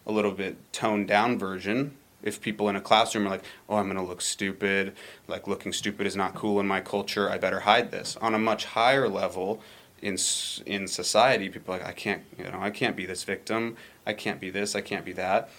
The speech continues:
What they've done is they've c-, they've done things like this. They've addressed this pluralistic ignorance. Like, they've said, "Hey, guys, this is actually what's going on." So, like, they've gone to colleges and they've said, "Hey, you guys think everybody thinks binge drinking is cool, but did you know only thirty percent of people actually binge drink?"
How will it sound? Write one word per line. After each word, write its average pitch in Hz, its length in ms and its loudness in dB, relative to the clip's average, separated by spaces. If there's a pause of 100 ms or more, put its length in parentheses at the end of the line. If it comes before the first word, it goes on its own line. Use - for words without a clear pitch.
(180)
What 113 180 0
they've 104 240 2
done 120 480 2
is 101 180 -2
they've 104 160 2
c-, - 180 -8
they've 104 260 0
done 107 180 2
things 104 240 -2
like 98 140 -4
this. - 300 -2
They've 101 300 -2
addressed 98 480 2
this 120 140 0
pluralistic 120 760 4
ignorance. 123 380 0
Like, 107 160 0
they've 104 180 0
said, 104 200 0
"Hey, 107 360 6 (320)
guys, 98 300 6
this 131 140 -2
is 120 140 -2
actually 107 420 4
what's 95 180 -6
going 95 260 -4
on." 95 300 -4 (280)
So, - 160 -2
like, 101 120 2
they've 104 180 2
gone 104 220 4
to 98 40 0
colleges 98 560 2
and 98 80 -2
they've 95 140 -4
said, 98 220 0
"Hey, 110 340 4 (460)
you 123 140 0
guys 170 260 4
think 135 300 0
everybody 151 440 4
thinks 147 260 0
binge 143 320 2
drinking 143 300 0
is 139 140 -2
cool, 143 280 0
but 120 160 -2
did 120 160 -12
you 131 120 0
know 139 340 4
only 131 240 2
thirty 120 340 2
percent 107 420 -2
of 113 120 -6
people 127 360 -4
actually - 440 0
binge 151 320 0
drink?" 151 300 2